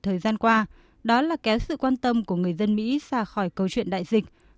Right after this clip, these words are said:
và những tranh cãi về chiến lược ứng phó của Nhà Trắng. Ngay sau dòng tweet của ông Donald Trump, Nhà Trắng thông báo lược bỏ chuyến đi vận động tranh cử dự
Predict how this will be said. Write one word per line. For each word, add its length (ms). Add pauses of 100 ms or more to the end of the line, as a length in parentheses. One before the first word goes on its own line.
và 140
những 220
tranh 240
cãi 260
về 120
chiến 220
lược 120
ứng 160
phó 260
của 120
Nhà 160
Trắng. 300 (640)
Ngay 160
sau 240
dòng 280
tweet 140
của 100
ông 180
Donald 280
Trump, 260 (300)
Nhà 140
Trắng 280
thông 200
báo 160
lược 240
bỏ 200
chuyến 200
đi 140
vận 200
động 200
tranh 240
cử 180
dự 200